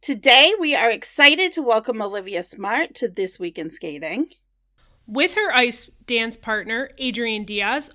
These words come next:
Speaker 2: Olivia represented Spain at the twenty twenty-two Winter Olympics in Beijing. Olivia and Adrian were also three-time world competitors, three-time Spanish national champions, the twenty twenty-one Skate Canada International bronze medalist,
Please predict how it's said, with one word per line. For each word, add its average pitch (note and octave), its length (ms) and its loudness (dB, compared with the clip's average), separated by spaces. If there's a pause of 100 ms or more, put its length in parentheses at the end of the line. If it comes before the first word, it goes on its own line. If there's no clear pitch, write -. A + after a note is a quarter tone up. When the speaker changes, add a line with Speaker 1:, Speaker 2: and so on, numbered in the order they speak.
Speaker 2:
Olivia D4+ 480 -4
represented A#3 760 -6
Spain A3+ 580 -4
at B3 140 -12
the A#3+ 100 -4
twenty C#4+ 400 -8
twenty-two A#3+ 720 -6
Winter B3 420 -6
Olympics G#3 540 -10
in G#3 100 -10
Beijing. F#3 560 -8 (560)
Olivia C4 460 0
and C#4 240 -2
Adrian A3+ 520 -6
were G#3+ 160 -8
also A3 380 -8
three-time B3 760 -6
world G3+ 260 -6
competitors, C4+ 760 -6 (260)
three-time B3+ 680 -2
Spanish C4 560 -2
national A3 460 -6
champions, B3+ 680 -6 (340)
the G#3+ 120 -10
twenty D#4 340 -4
twenty-one A3+ 560 -4
Skate B3 460 -4
Canada A#3+ 440 -4
International A3 760 -8
bronze F#3 520 -10
medalist, D4 540 -6